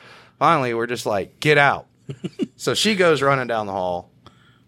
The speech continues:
and we're looking for him. And he, like, I'm thinking he's in the closet, maybe.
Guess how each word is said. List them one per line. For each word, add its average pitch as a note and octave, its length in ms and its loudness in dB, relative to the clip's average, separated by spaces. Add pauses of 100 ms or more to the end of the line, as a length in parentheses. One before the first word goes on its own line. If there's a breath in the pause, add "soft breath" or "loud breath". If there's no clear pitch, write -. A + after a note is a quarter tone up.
(480 soft breath)
and A#2+ 180 2
we're A2 120 2
looking D3+ 300 0
for F#2+ 220 -2
him. F2+ 100 -2
And G2 80 0
he, G#2 180 0 (200)
like, G2+ 160 -2
I'm G#2 140 0
thinking A#2 280 -2
he's G#2 180 -2
in F#2+ 80 -2
the F2+ 60 -6
closet, A#2 380 0
maybe. E2 380 -8